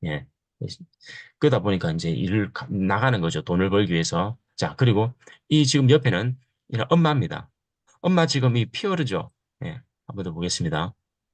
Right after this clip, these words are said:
이게 피가 흐르니까 이 마트입니다. 이 알프레드 이 그 마트 내에서 이제 가-, 이제 이렇게 물건을 사는 이런 상황이었습니다. 아, 앞에는 점-, 이제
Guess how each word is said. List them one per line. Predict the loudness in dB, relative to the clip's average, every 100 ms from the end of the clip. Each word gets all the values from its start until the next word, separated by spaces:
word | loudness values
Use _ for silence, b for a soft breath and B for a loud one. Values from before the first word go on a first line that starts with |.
| _ -10
이게 | -8 -4
피가 | 2 4
흐르니까 | 4 2 0 0 -2 -4 B B
이 | 4
마트입니다. | 4 2 0 0 -4 -10 _ b -4
이 | -2
알프레드 | 0 -2 0 0 2 2 2 0
이 | -2 -4 -8 _
그 | -4 -2 0 -2 -4
마트 | -2 -2 2
내에서 | 2 2 2 2 2 0 B B B
이제 | -10 -8 -8 -10 -18 _ _
가-, | -6 -4 -6 -6
이제 | -2 -2 -4 -10
이렇게 | -10 -8 -10 -12 B B
물건을 | 4 6 6 4
사는 | 2 0 0 0
이런 | 2 2 2 -2
상황이었습니다. | -6 0 2 2 -2 -8 -10 -10 -12 _ -8
아, | -6 -8 b b
앞에는 | -4 2 2 2 0 -2
점-, | 0 0 0
이제 | -2 -2